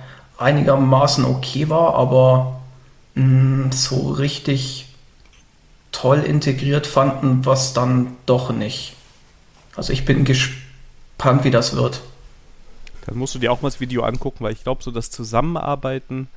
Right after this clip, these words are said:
Speaker 2: ähm, das ist schon ordentlich. Aber das, das sieht man im Video wirklich gut, ähm, weil wir das ja wirklich da live auch ausprobieren, ähm, und ja, quasi mit den Zuschauern zusammen ein bisschen die I D E erkunden.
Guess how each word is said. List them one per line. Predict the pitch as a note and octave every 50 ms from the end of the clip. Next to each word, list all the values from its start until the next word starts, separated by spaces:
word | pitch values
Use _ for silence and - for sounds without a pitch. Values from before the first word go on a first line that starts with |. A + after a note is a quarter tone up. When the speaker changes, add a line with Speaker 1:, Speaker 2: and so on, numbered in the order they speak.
| - - - - - _ _ _ _ _ _ - - -
Speaker 2:
ähm, | A2+ A2+ A#2 A2+ A2+ A2+ A2+ A2+ A2+ A2+ A2
das | - A2+ A#2 -
ist | - A#2 - -
schon | - - A#2 A2 A2+ A2+ A2 A2 A2 A2 A2+ - - - - - - - _ _
ordentlich. | - - A2+ G#2+ G#2 G2+ G2+ - - F2 F2+ - - -
Aber | G2 A2 A#2
das, | B2+ - -
das | - - - -
sieht | - G3 -
man | - C3
im | A2+ A#2 A#2
Video | C3+ D#3 D#3 C3+ A2+ G#2+
wirklich | C#3 C3+ - B2+ A#2 - -
gut, | - B2 C#3 F3+ - - - - -
ähm, | A2+ A#2 A#2 A#2 A#2 A#2 A#2 A#2+ A#2+ A#2+ - - - - - - - - - - - - -
weil | - A2+ A#2 A#2
wir | B2 A#2+
das | A#2 A#2 - -
ja | A#2 G#2+
wirklich | A2 A#2+ - B2 A#2+ -
da | -
live | A2 G#2 G#2 G#2+ A2+ A2+ -
auch | - G2+ -
ausprobieren, | F#2+ G#2 C3 - - - A#2+ G#2+ G#2 G#2+ G#2 G#2 A2 B2+ C3 C3+ C#3 - - -
ähm, | A2 A2 A2+ A#2 A2+ A#2 A2+ A2+ -
und | - A2+ A2 G#2+ A2 A2 - - - - - - - - - - - - - - - - - - - - - - - - - -
ja, | A2+ G2 F2+ F2+ - - - - - - -
quasi | - - A2 G#2+ G#2+ G#2+ G#2 G2+ G#2+ G#2+ G#2 G#2 G#2 G2+ - -
mit | A#2 B2 A#2+ - -
den | A#2+ A#2 A2
Zuschauern | - - - A2+ - - A2+ G#2 G2+ G2+ G2+ G2+
zusammen | - - G#2 G2+ G2+ G2 F#2 G2 G2 -
ein | - G2 F#2
bisschen | - G#2 F#2+ - - - G2+ G2 F#2+
die | F#2+ F#2+ F#2 F#2+
I | G2 G2 G2+ F#2
D | G2 G#2+ G#2+ -
E |
erkunden. | - - F#2 - - F#2+ - - - F#2